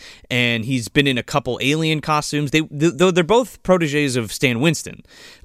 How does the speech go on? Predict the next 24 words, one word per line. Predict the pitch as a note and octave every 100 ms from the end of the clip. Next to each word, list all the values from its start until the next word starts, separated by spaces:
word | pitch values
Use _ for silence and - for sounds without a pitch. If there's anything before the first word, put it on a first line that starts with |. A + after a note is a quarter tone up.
| -
Um, | B2+ A#2+ A#2 A2 G#2+
so | - C#3+
they | B2 D3+
did | C#3+ C#3 C3+ A#2+
all | A2+ B2 A#2+ A#2
of | G#2+
the | A2 G#2+ G2+
practical, | - B2 - - A#2 G#2+ G#2 F#2 F#2+
uh, | F#2+ F#2+
Goro | F2 A#2 C#3 A2+ G2+
effects | F#2 G2 F2 -
in | F2+
this. | F2+ - - _ -
I'm | D#3+ F3+
not | F3 -
sure | F3+
if | D3
they | C3+
did | C#3+ - _ A#2
all | C#3+ F3
of | F#3 E3
the | F3+
practical | G3 F#3+ - G#3 G#3+
effects. | - A#3+ A#3 -